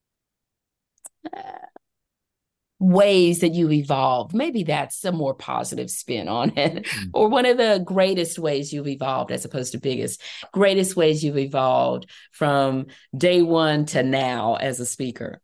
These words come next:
Speaker 2: Sure. I think, uh, day one, I was always focused on, uh, what I was going to say.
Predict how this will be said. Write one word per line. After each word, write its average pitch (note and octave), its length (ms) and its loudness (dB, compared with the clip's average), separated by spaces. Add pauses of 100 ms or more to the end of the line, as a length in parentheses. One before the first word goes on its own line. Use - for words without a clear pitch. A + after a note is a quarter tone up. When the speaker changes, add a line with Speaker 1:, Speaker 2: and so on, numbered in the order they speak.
(100)
Speaker 2:
Sure. G2+ 320 -2 (140)
I B2 160 -2
think, E3 340 -2
uh, G#2+ 440 0 (800)
day D#3 140 4
one, C3 240 2
I B2+ 100 2
was A2 160 -2
always A#2 260 0
focused A2+ 580 -4
on, G2+ 640 -2
uh, F#2+ 260 -8
what G2+ 340 -2
I G#2 80 2
was G#2 160 -6
going G#2 260 -2
to G2+ 60 -6
say. A2 280 -4